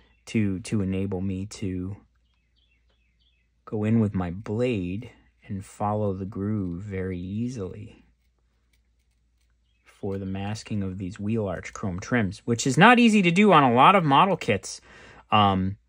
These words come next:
these, these lines for these wheel arches, I don't know if they get forgotten about or they're just there and they don't get,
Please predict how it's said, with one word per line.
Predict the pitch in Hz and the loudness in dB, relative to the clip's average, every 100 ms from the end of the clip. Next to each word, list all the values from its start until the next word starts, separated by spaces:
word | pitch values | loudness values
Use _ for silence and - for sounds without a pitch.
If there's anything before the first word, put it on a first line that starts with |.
| _ _ _ _ | _ _ _ _
these, | 127 113 110 214 - | -2 0 2 -2 -6
these | - 107 107 | -4 -4 -2
lines | 110 117 143 156 165 170 | 2 4 4 4 2 0
for | - 113 101 | -2 -4 -2
these | 104 101 | -2 -2
wheel | 107 156 175 117 | 0 4 4 6
arches, | 110 110 98 | 4 2 -2
I | 113 156 | 0 2
don't | 160 | 2
know | 135 | 0
if | - | 0
they | 113 | -2
get | 113 | -2
forgotten | - 120 127 165 175 | -6 0 2 2 0
about | 175 175 180 175 - - - - _ | 4 6 4 2 -4 -20 -20 -20 _
or | 123 113 113 107 107 | 2 6 6 6 4
they're | 113 113 | 4 4
just | 107 110 104 107 | 2 0 -2 2
there | 123 151 165 165 | 4 6 6 4
and | 151 123 110 | 2 2 2
they | 110 107 | 2 0
don't | 110 113 113 | 0 0 -2
get, | 120 113 107 | 0 0 0